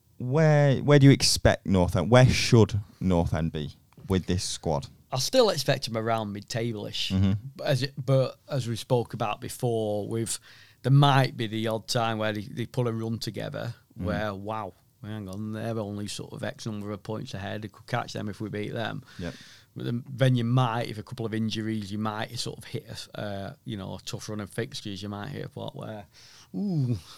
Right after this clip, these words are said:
Speaker 1: Mm-hmm,
Speaker 2: you know,
Speaker 1: yeah.
Speaker 2: you, you're looking over your shoulder a little bit. But,
Speaker 1: Yeah.
Speaker 2: um, but you know, middle groundish at the moment, I'd say.
Speaker 1: Yeah, yeah. I mean, you
Speaker 2: I look at some of the other, squ-, you know, like F-, Fulham and your
Speaker 1: Yeah.
Speaker 2: Bournemouth and things like that. They,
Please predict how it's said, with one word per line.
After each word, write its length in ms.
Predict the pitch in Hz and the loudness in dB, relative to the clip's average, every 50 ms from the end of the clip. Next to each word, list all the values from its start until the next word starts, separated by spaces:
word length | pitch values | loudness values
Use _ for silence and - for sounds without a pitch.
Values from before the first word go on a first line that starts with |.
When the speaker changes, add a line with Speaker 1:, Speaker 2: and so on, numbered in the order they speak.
| - - | -8 0
Speaker 1:
Mm-hmm, 180 | 95 104 113 107 | 4 6 8 8
Speaker 2:
you 60 | 110 | 8
know, 100 | 101 101 113 | 8 6 6
Speaker 1:
yeah. 160 | 104 101 101 | 6 6 4
Speaker 2:
you, 80 | 90 - | 4 2
you're 140 | - 127 127 | 2 2 0
looking 220 | 123 - - 127 | 2 2 2 4
over 200 | 127 123 113 113 | 4 4 4 2
your 80 | 120 107 | 0 0
shoulder 300 | - - 147 151 135 120 | 2 2 4 4 4 2
a 80 | 117 107 | 0 -2
little 280 | 107 107 - 104 110 | -4 -6 -6 -8 -8
bit. 240 | 107 107 107 - - - | -6 -6 -6 -8 -6 -6
But, 200 | 117 123 - 90 | -4 -2 -2 0
Speaker 1:
Yeah. 180 | 90 87 87 101 - - - - _ _ _ - | 0 -2 -2 -4 -6 -10 -18 -20 _ _ _ -12
Speaker 2:
um, 760 | - 107 107 107 107 104 101 104 107 107 104 101 101 101 135 _ _ | -10 -8 -6 -6 -6 -8 -8 -8 -8 -8 -8 -8 -10 -12 -14 _ _
but 220 | - - - - - _ | -6 -4 -4 -4 -6 _
you 120 | 285 220 | -8 -6
know, 280 | 208 151 120 120 135 131 - _ _ - 269 247 - 320 294 277 | -6 -4 -2 -2 -4 -4 -6 _ _ -20 -20 -20 -20 -20 -14 -8
middle 300 | 247 147 151 143 135 123 | -4 -2 0 0 0 0
groundish 540 | 113 120 117 110 107 107 104 104 101 - - | -2 -2 -2 -2 -2 -4 -4 -6 -6 -6 -8
at 60 | - | -8
the 60 | - 107 | -8 -10
moment, 420 | 101 98 95 95 95 92 - - | -10 -10 -10 -10 -12 -12 -12 -14
I'd 100 | 101 - | -14 -12
say. 120 | - - 98 | -8 -4 0
Speaker 1:
Yeah, 180 | 95 92 87 90 - - _ _ _ - | 0 2 0 0 -4 -8 _ _ _ -6
yeah. 240 | - 90 85 85 - | -4 -2 -2 -2 0
I 100 | - - | 2 6
mean, 180 | 143 143 135 123 | 8 10 10 10
you 100 | 123 127 113 | 10 10 8
Speaker 2:
I 40 | 151 | 8
look 280 | 170 190 208 147 - - | 8 8 6 4 4 0
at 120 | 180 139 | -2 -2
some 180 | - - 190 175 | 0 0 0 2
of 40 | 160 | 4
the 120 | 160 156 | 4 4
other, 140 | 151 139 143 | 4 4 2
squ-, 340 | 131 - - - 147 147 147 | 0 0 -4 -6 -4 0 2
you 80 | 143 | 2
know, 180 | 131 127 123 123 | 2 2 2 0
like 320 | 123 120 113 117 123 - | -2 -4 -4 -4 -6 -6
F-, 220 | - 127 - - - _ _ _ - 170 - | -10 -12 -12 -14 -14 _ _ _ -20 -20 -20
Fulham 640 | - - - - 113 110 110 107 104 104 104 101 98 95 | -20 -14 -10 -8 -6 -6 -6 -6 -6 -8 -8 -8 -10 -10
and 260 | 98 95 95 98 98 | -10 -10 -10 -10 -10
your 120 | 95 95 92 92 | -10 -10 -8 -8
Speaker 1:
Yeah. 100 | 95 92 | -6 -6
Speaker 2:
Bournemouth 400 | 95 95 95 95 95 92 - - | -6 -6 -6 -8 -10 -10 -12 -12
and 100 | 95 95 | -12 -10
things 240 | - 101 98 92 | -10 -10 -10 -8
like 220 | 92 95 98 98 95 | -8 -8 -8 -8 -8
that. 220 | 98 98 - - - | -10 -10 -12 -14 -12
They, 360 | 101 110 110 107 107 104 - | -12 -10 -10 -10 -10 -10 -12